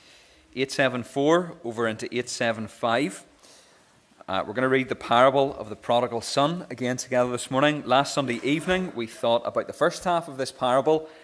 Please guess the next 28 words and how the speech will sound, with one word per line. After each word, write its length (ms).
and 120
this 180
morning 380
we're 80
gonna 160
think 260
about 220
the 60
second 680
half 340
of 80
the 80
parable. 460
But 100
we're 140
gonna 100
read 160
it 80
all 340
just 220
to 100
remind 280
ourselves 460
of 120
the 100
whole 360
story 340
and, 160